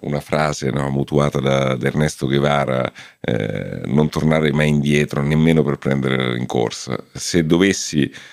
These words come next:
eh, definire un motto che incastona la vita errabonda di Renato De Maria, regista nato nel millenovecentocinquantotto, non ne saprei scegliere una più adatta, ma magari Renato De Maria non è d'accordo.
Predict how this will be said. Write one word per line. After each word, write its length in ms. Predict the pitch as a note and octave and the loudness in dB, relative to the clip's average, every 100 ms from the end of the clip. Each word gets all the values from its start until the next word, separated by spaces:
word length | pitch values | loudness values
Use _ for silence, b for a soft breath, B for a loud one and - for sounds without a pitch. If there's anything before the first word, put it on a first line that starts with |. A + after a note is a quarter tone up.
| B B - | B B -6
eh, 400 | C2 C#2 C2 B1+ | -2 0 0 -2
definire 800 | C#2 - E2 E2+ E2 C#2 C2+ C2 | -4 0 4 6 6 4 0 0
un 200 | C2+ D2 | 0 4
motto 440 | E2 F#2 E2 - C2+ | 4 4 2 -2 -2
che 100 | C#2+ | 0
incastona 760 | C2+ - C#2+ - G2+ F2+ C2 | -2 -2 -4 -2 2 2 2
la 120 | B1 | 0
vita 800 | B1+ D2 D2 C2+ C2 B1 A1+ G1+ B B B B | 0 0 0 0 0 0 -2 -4 B B B B
errabonda 720 | - C2 D2+ F2 A2 C#2 C2 | -2 0 2 4 4 2 0
di 120 | B1+ | -2
Renato 340 | C#2 C#2+ - | 0 0 0
De 80 | B1 | 0
Maria, 420 | C2+ C#2+ D#2+ D2 | 2 2 4 4
regista 800 | B1+ A#1+ E2+ E2 C#2+ - - B1+ - - | 2 -2 0 0 0 -4 -2 -2 -2 -2
nato 260 | D2 C#2+ | 0 0
nel 80 | C2+ | 2
millenovecentocinquantotto, 1300 | D2 D#2+ C#2 C#2+ E2 - D2+ E2 - F2+ D2+ D2 D2+ | 4 4 2 0 -4 -8 -6 -2 0 0 0 -2 0
non 200 | D2+ E2 | 4 4
ne 80 | D#2 | 2
saprei 360 | D#2+ D2+ D2 | 0 0 2
scegliere 540 | D2 - C#2+ C2+ C#2 C2+ | 2 0 0 2 2 2
una 240 | C#2 C2+ | 0 0
più 160 | - D2 | 0 0
adatta, 340 | C#2+ C#2 - | 2 0 0
ma 100 | D2+ | 2
magari 340 | E2+ G2 B2 D2 | 2 4 2 0
Renato 340 | C2 D#2 D#2 | -2 -2 0
De 80 | D2 | 2
Maria 280 | D#2+ F#2 D#2 | 2 2 2
non 220 | C2 C2+ | 0 0
è 120 | C#2+ | 0
d'accordo. 720 | B1+ - - B1 - - - | -2 -4 -2 -2 -4 -10 -14